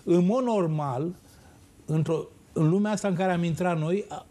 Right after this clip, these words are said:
ă, trebuia ca Uniunea Europeană să spună, „Domnule, Rusia e membra nato, e, e, și a Uniunii Europene.” De ce? Pentru că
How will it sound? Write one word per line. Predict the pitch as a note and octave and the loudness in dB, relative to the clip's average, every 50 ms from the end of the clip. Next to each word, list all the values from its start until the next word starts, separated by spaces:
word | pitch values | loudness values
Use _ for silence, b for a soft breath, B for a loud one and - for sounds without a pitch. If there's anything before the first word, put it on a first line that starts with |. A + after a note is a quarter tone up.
| - - - | -12 -2 0
ă, | F#3+ F3+ F3 F3 E3+ E3 E3 | 2 2 4 2 2 0 -2
trebuia | D3 - F#3+ F#3+ E3+ G3 A3+ B3+ B3 | 0 0 0 2 2 2 0 0 0
ca | F#3+ - G#3 G3 F#3 E3+ - - - - - | 0 0 0 0 0 0 -4 -8 -14 -10 -2
Uniunea | - F3 E3 F#3 G#3+ A#3 A#3+ A#3 | 0 2 2 2 2 0 0 0
Europeană | A3 G3 F#3+ - A#3 A#3 A#3+ A3 F#3+ | 0 0 0 0 -2 -2 -2 -2 0
să | G3+ G#3+ | -2 -2
spună, | F3 G3+ A#3 A#3 A3+ | -2 -2 -2 -2 -2
„Domnule, | G#3+ G3 A3+ A3+ A3 G3+ F3+ | -2 0 0 0 0 0 0
Rusia | F#3 F#3+ A#3+ A#3 F#3 - B3 A#3+ A#3+ A#3 - B B B B | 2 2 0 -2 -2 -2 0 0 0 -2 -4 B B B B
e | - F3+ F#3+ | 2 2 4
membra | G#3 A#3 A#3 A3 G#3 A3 A3 | 4 2 2 0 2 2 2
nato, | A3 A3+ A3+ G3+ - - D#3+ B2+ A2+ - - - - - - - _ _ _ - _ - - - - - - - - - - | 2 2 0 0 0 -2 -2 -4 -4 -6 -10 -20 -20 -20 -20 -20 _ _ _ -20 _ -20 -20 -20 -20 -20 -20 -20 -20 -6 0
e, | - F3+ | 2 4
e, | F#3 F#3 F3 F#3+ F3+ F3+ F#3 F3 | 4 4 4 2 2 2 2 0
și | C#3+ - - B3 B3+ B3+ | -2 -2 -2 0 0 2
a | A#3 A3 A3 G#3+ G#3 G#3 F3+ F3 | 2 2 2 2 2 0 0 2
Uniunii | G3 F#3+ G3+ G#3+ A3 A3 A3 A3 | 2 2 2 2 2 2 2 2
Europene.” | G#3+ G#3+ G#3+ A3 G3 G#3+ A3 G3+ E3 C#3+ C3 B2 B B B B B - - | 2 2 2 0 0 0 0 0 0 0 -2 -4 B B B B B -12 -4
De | - C#4+ B3 | -2 -2 0
ce? | - B3 A3 | 0 0 0
Pentru | E3 - A#3+ C4+ B3 C4+ C4+ | 0 0 -2 -2 -2 -4 -4
că | A3+ - | -2 0